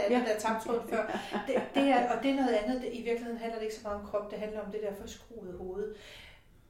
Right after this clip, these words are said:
Speaker 2: Så kan der, der nogle gange, så kan man også støde på mænd, hvor jeg sådan tænker, han ser dejlig ud, og han, der er gode billeder, god tekst, alt muligt. Så kan jeg godt, så kan jeg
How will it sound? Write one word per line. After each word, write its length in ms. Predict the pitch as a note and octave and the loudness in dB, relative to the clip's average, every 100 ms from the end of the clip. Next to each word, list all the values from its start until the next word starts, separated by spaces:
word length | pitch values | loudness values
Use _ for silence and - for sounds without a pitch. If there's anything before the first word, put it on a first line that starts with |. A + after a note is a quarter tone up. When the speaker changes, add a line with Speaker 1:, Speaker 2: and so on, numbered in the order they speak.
| - | -14
Speaker 2:
Så 120 | - C4 | -6 -4
kan 140 | B3+ | -2
der, 60 | B3 - | -2 0
der 160 | A#3+ | 0
nogle 160 | B3+ C#4 | 2 2
gange, 220 | B3 A#3+ | 2 0
så 80 | C4+ | -2
kan 160 | C4+ A#3+ | -4 -2
man 80 | A3 | -2
også 160 | A3+ | -4
støde 220 | - B3+ B3 | -4 -4 0
på 80 | C4+ | 0
mænd, 220 | A#3+ A#3+ | 2 0
hvor 100 | G#3 | -2
jeg 120 | G#3 | -4
sådan 180 | G3+ A#3 | -6 -10
tænker, 360 | - A#3 G#3 F#3+ G3 - - - - | -8 -8 -4 -6 -6 -16 -20 -20 -12
han 220 | - - | -8 -6
ser 120 | E4+ E4+ | -6 0
dejlig 340 | F#3 G3+ A#3 G#3 | 0 2 -2 -2
ud, 40 | |
og 100 | G3 | 0
han, 240 | A3+ A3+ A3 G3+ | 0 -2 -8 -4
der 80 | G#3 | 0
er 160 | G#3 G3+ - - - - | 0 -2 -10 -20 -20 -6
gode 260 | B3+ C4+ B3 | -2 -2 0
billeder, 340 | A3 A#3 A3+ | 0 0 -2
god 140 | C4 B3 | -6 -6
tekst, 360 | - A#3 - - | -2 -2 -2 -8
alt 240 | G#3+ G#3 A3 | -8 -6 -8
muligt. 180 | A3 - - - | -8 -10 -18 -18
Så 120 | - | -8
kan 140 | C4+ C#4 | -2 0
jeg 100 | B3 | 2
godt, 180 | A#3+ A#3 | 2 0
så 180 | - C4+ | -4 -6
kan 180 | C4+ | 0
jeg 120 | B3+ | 0